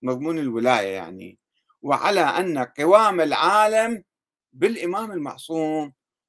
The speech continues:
وبدونه ينتهي العالم. هذا عجيب غريب بعد الكلام. العالم كل الدنيا، مو بس الأرض، كل العالم هذا كله واقف على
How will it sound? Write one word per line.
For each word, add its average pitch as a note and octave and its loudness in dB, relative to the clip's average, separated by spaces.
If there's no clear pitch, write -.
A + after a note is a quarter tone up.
وبدونه A#3 2
ينتهي A3+ 0
العالم. C3 0
هذا D#3 -2
عجيب B2 -12
غريب A2 -8
بعد - -16
الكلام. G2 -14
العالم E3+ 4
كل F#3 0
الدنيا، D#3 4
مو D#3+ 0
بس A3+ 0
الأرض، C3+ -4
كل G#3 -6
العالم B2 0
هذا E3+ 4
كله G3 0
واقف F#3+ 4
على A#3 2